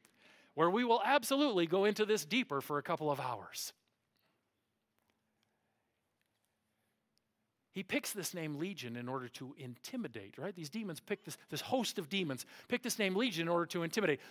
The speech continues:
The Roman Legion was six thousand soldiers strong.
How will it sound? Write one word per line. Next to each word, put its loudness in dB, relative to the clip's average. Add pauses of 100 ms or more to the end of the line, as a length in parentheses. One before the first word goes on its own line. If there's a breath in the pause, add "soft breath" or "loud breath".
The 2
Roman 4
Legion 0 (220 loud breath)
was 4
six 2
thousand 2
soldiers 2
strong. 4